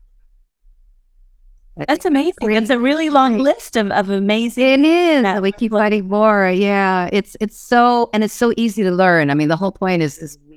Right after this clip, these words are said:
Speaker 2: it, it's easy to learn and everybody can learn how to do it. And, and it could really make a difference. Plus, when you learn it,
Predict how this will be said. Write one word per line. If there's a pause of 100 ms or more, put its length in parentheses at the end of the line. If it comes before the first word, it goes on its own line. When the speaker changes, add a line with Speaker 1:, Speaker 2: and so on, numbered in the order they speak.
(100)
Speaker 2:
it,
it's
easy
to
learn
and
everybody
can
learn
how
to
do
it. (180)
And,
and
it
could
really
make
a
difference. (360)
Plus,
when
you
learn
it,